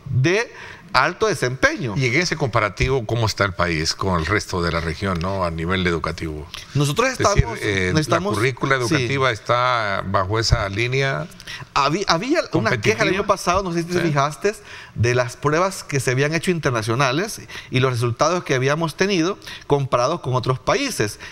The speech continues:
Speaker 1: y
Speaker 2: Ujú.
Speaker 1: que el ranking que habíamos obtenido era un ranking lamentable. Eso lo estaban criticando el año pasado. Eh, yo comencé a, a ver, eh, algunos, mm,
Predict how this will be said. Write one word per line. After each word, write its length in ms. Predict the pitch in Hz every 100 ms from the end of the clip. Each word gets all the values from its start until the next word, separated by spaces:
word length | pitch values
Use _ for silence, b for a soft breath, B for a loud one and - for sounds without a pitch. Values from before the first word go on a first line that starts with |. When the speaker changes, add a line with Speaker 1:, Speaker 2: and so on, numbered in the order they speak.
| B
Speaker 1:
y 80 | 147
Speaker 2:
Ujú. 60 | -
Speaker 1:
que 100 | 151
el 140 | 135
ranking 360 | 170 196 185 147
que 100 | 135
habíamos 380 | 131 151 165
obtenido 560 | 170 - 185 170 196 196
era 160 | 131 135
un 160 | 135
ranking 380 | 123 123 123 120
lamentable. 720 | 104 98 113 - 175 92 90 B B B B
Eso 260 | 175 247 185
lo 180 | 139
estaban 360 | 135 - 165 170
criticando 640 | 156 143 117 208 226 135 117
el 60 |
año 120 | 120
pasado. 480 | 127 139 180 139 170 - B -
Eh, 260 | 202 196 107
yo 180 | 147 139
comencé 420 | 151 147 135 156
a, 60 |
a 220 | 156 117 117
ver, 320 | 135 156 -
eh, 240 | 123 113 -
algunos, 600 | 113 113 123 135 147 143
mm, 340 | 127 110 95